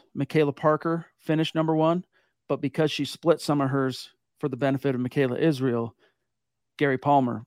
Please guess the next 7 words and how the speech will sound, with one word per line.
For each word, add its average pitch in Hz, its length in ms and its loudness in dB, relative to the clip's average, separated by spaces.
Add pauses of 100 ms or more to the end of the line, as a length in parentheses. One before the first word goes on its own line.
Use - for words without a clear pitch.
from 127 140 -4
a 120 40 -4
statistical 143 720 2 (220)
perspective, 127 500 0 (540)
finished 131 240 2
number 127 180 4
one. 123 240 0